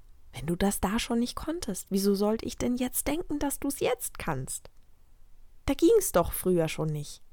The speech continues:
Also warum heute? Also sich zu sagen, du konntest es damals nicht, also wirst du's heute auch nicht können, bedeutet dir eigentlich nochmal den gleichen Gedanken aus der Vergangenheit zu denken. Wenn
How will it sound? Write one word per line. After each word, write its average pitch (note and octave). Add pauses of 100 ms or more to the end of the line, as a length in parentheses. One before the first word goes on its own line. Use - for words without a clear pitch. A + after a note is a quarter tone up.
(160)
Also A3+
warum G3+
heute? B3+ (1500)
Also F#3
sich F3
zu -
sagen, G3+ (180)
du G3
konntest F#3
es -
damals F#3+
nicht, C#4
also A3+
wirst A3+
du's -
heute D4
auch -
nicht -
können, D#3 (440)
bedeutet B3
dir F3+
eigentlich A3
nochmal G#3+
den F#3+
gleichen G#3+
Gedanken A3
aus G#3+
der B3
Vergangenheit G#3+
zu -
denken. - (920)
Wenn G3+